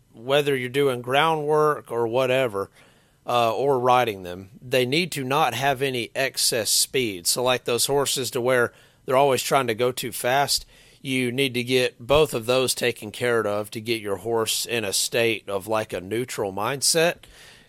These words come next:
'Cause you think about it, like, say you're trying to get your horse to back up, but all he can think about is getting over to the gate or over to his buddies. It's gonna be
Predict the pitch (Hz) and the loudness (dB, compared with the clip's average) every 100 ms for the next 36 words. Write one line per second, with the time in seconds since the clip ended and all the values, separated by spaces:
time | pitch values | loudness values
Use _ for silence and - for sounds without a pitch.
0 | - 156 123 143 208 185 135 127 123 123 | 0 2 2 0 0 0 2 2 2 0
1 | 135 131 - 175 165 139 160 143 131 139 | -2 -2 0 2 2 2 0 0 -2 -2
2 | 131 131 139 - 107 131 127 - 143 113 | -2 0 0 -2 0 2 2 2 0 0
3 | - - _ _ - _ - 147 - 127 | -4 -20 _ _ -20 _ -2 0 2 4
4 | 156 151 139 156 131 110 147 143 135 120 | 6 6 2 -2 -4 -2 -2 0 -2 2
5 | 120 117 - 120 120 113 110 120 135 123 | 2 2 0 -2 0 0 0 2 2 4
6 | 127 120 113 123 107 101 120 117 87 - | 2 2 -2 -4 -4 -2 0 0 0 -4
7 | 107 113 120 110 139 113 98 104 117 101 | 0 0 0 -2 -2 -2 -2 -2 -2 -2
8 | 90 - - - - _ 127 135 - 143 | -6 -12 -14 -20 -20 _ -2 2 2 4
9 | 143 120 131 135 127 117 | 2 2 2 2 0 -4